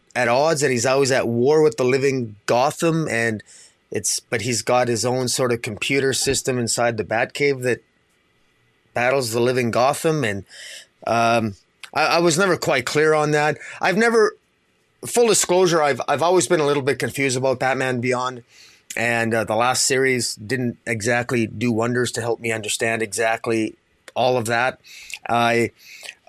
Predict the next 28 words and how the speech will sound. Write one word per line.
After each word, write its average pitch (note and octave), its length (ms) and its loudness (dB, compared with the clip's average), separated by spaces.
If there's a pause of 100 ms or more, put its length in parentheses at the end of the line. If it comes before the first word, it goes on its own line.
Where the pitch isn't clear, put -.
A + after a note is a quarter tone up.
um, A#2+ 540 0 (440)
I D#3+ 100 0
actually F#3+ 280 0
find D#3+ 300 0
Batman C#3 380 0
Beyond, B2 500 -2 (500)
generally C#3+ 420 0
speaking, B2+ 440 -4
to, A#2 340 -6
to D#3+ 140 -2
not C#3 440 -2
be B2 200 -2
p-, - 180 -12 (340)
reader A#2+ 340 -4
f-, - 220 -6 (200)
particularly, B2+ 720 0 (140)
uh, B2 200 0
as A#2 180 -2
reader A#2+ 220 -2
friendly A#2 440 -2
as A2 140 -4
it - 140 -8
could E3+ 180 -4
be. A2 160 -8 (240)
Now, D#3 80 0
having G#3 220 2
said A#3+ 220 2
that, C#3+ 220 2